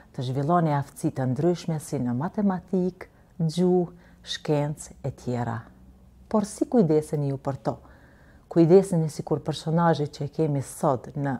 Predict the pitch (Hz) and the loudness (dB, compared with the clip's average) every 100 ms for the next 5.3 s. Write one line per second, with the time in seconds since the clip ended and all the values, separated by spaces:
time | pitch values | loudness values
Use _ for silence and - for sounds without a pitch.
0 | - _ _ - 139 135 139 262 277 - | -10 _ _ -4 0 0 2 0 0 -6
1 | - - - 202 202 180 135 131 143 127 | -20 -20 0 0 2 0 2 0 -2 -6
2 | - - 117 - - - - _ 226 262 | -6 -10 -12 -14 -20 -20 -20 _ 0 2
3 | 180 170 151 - 151 156 151 139 131 127 | 2 0 -4 -4 -2 0 0 0 0 0
4 | 135 135 135 127 131 127 123 127 120 - | 0 -2 -4 -2 -4 -4 -6 -10 -12 -12
5 | - - - | -14 -16 -20